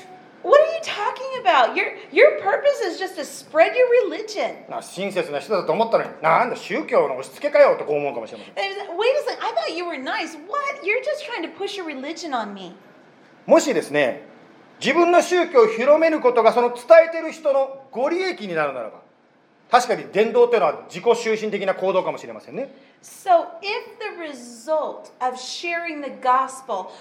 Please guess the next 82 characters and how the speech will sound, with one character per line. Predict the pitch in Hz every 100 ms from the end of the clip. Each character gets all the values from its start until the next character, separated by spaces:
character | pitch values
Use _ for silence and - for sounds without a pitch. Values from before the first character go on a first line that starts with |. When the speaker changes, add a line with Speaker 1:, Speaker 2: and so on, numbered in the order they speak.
| -
Speaker 1:
would | 294 262
be | 277
self-benefit, | 269 - 320 302 - - 262 269 269 226 - - - - - - 233
they're, | 320 330 320
they're | 349
not | 330 330 269 -
wrong. | 330 392 285 208 -
There | 294
are | 311
some | 320 339
accurate | 269 339 - 370 -
points | 359 415 370 -
to | 226
that. | 196 - - - - - - - - - - - - -
Speaker 2:
誰 | 165 160
か | 147
に |
伝 | 139 160
道 | 165
し | 160
た | 156
ら | 127
で |
す | 147
ね、 | 131
天 | 190
国 | 170 143
に | 147
行 |
け | 208
る | 196
よ | 156
う |
に |
な | 170
る | 175
と | 147
か | 110 - - - 156
で | 147
す |
ね、 | 214 170
そ | 220
う |
い |
う | 240
こ |
と | 220
を | 208
す | 240
る |
こ | 247
と | 220
を |
通 | 202
し | 196
て |
だ | 185
ん | 220
だ | 220
ん |
だ | 226
ん | 220
だ |
ん | 208
で |
す | 196
ね、 | 185
何 | 208 208
か | 180 160 - -
神 | - 226
様 | 202 196
か | 185
ら |
祝 | 175 - 226
福 | 202
を |
も | 202
ら | 214
え |
る | 208
と | 170
か、 | 123